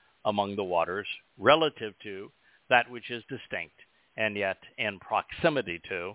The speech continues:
matter and the expansion of space. Thereby it existed, correctly verified and portrayed.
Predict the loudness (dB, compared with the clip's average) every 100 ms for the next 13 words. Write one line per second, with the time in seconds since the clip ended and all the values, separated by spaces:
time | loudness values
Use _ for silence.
0 | _ -20 -16 4 6 6 0 -6 -6 -4
1 | -4 -6 2 6 6 4 -6 -8 -8 -4
2 | -4 -4 -16 -18 _ _ _ _ _ _
3 | _ _ 2 4 6 6 6 2 -8 -4
4 | 2 2 2 0 -2 -4 -16 -18 _ _
5 | _ _ -2 2 2 0 -8 -8 _ _
6 | _ -6 4 6 6 6 6 6 2 -8
7 | _ _ _ _ _ _ -4 -2 -4 -8
8 | -4 2 2 2